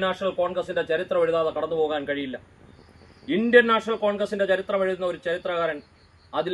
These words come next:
മുഴുവൻ പ്രതിപാദിക്കുന്നത് ഇന്ത്യയുടെ ചരിത്രമായിരിക്കും എന്ന് തിരിച്ചറിവ് നമുക്കുണ്ടാകണം. ഇന്ത്യൻ നാഷണൽ കോൺഗ്രസിന്റെയും ഇന്ത്യയുടെയും ചരിത്രം ഇങ്ങനെ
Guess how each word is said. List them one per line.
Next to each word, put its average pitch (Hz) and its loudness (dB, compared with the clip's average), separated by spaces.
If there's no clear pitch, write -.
മുഴുവൻ 180 2
പ്രതിപാദിക്കുന്നത് 165 -2
ഇന്ത്യയുടെ 175 0
ചരിത്രമായിരിക്കും 151 -4
എന്ന് 139 -8
തിരിച്ചറിവ് 147 -8
നമുക്കുണ്ടാകണം. 120 -8
ഇന്ത്യൻ 208 2
നാഷണൽ 202 0
കോൺഗ്രസിന്റെയും 190 2
ഇന്ത്യയുടെയും 190 2
ചരിത്രം 185 0
ഇങ്ങനെ 156 0